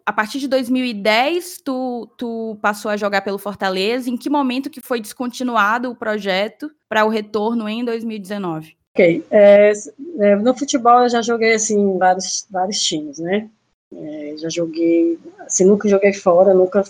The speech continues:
Speaker 2: quis, assim, na verdade eu de-, eu decidi ficar por aqui mesmo, né? Não, assim, a dificuldade aqui ou lá é a mesma,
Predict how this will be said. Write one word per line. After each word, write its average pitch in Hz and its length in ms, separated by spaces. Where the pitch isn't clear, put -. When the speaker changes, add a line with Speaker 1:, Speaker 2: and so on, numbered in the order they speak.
Speaker 2:
quis, 185 460
assim, 185 240
na 180 100
verdade 180 360
eu 175 60
de-, 185 300
eu 175 300
decidi 175 500
ficar 175 280
por 160 140
aqui 175 220
mesmo, 180 460
né? 165 120
Não, 165 300
assim, 196 460
a 175 140
dificuldade 202 640
aqui 240 400
ou 202 80
lá 190 380
é 196 100
a 196 80
mesma, 170 480